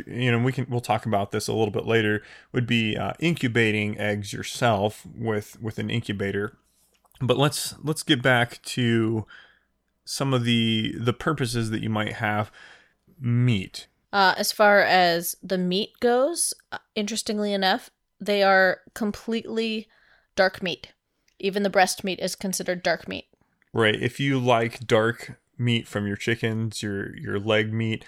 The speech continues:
Speaker 1: then, then duck is great. There, there are several breeds out there that are good for meat.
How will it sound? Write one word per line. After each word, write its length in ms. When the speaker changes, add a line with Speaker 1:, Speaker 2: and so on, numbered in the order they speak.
Speaker 1:
then, 560
then 220
duck 240
is 180
great. 520
There, 160
there 160
are 60
several 480
breeds 420
out 240
there 100
that 120
are 60
good 200
for 140
meat. 340